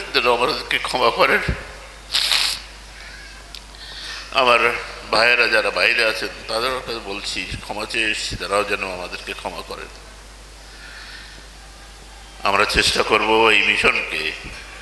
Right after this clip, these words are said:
এগিয়ে নিয়ে যেতে। সেজন্যই মিশনের যে চিন্তা ভাবনা এগিয়ে নিয়ে যাওয়ার জন্যে আমাদের যে বিভিন্ন রকম প্রতিষ্ঠান তৈরি হচ্ছে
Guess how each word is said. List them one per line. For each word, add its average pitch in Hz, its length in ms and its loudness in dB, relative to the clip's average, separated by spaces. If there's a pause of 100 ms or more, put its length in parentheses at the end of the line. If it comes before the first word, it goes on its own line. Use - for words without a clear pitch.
(120)
এগিয়ে 113 400 6
নিয়ে 98 260 0
যেতে। 98 320 -4 (540)
সেজন্যই 98 680 4 (560)
মিশনের 139 600 4
যে 120 160 -2
চিন্তা 110 360 0
ভাবনা 98 560 0 (840)
এগিয়ে 113 280 4
নিয়ে 110 260 4
যাওয়ার 104 340 4
জন্যে 101 380 0
আমাদের 92 480 -2
যে 92 100 -4 (360)
বিভিন্ন 104 460 0
রকম 87 300 -4 (920)
প্রতিষ্ঠান - 500 0 (120)
তৈরি 92 320 0
হচ্ছে 87 420 -2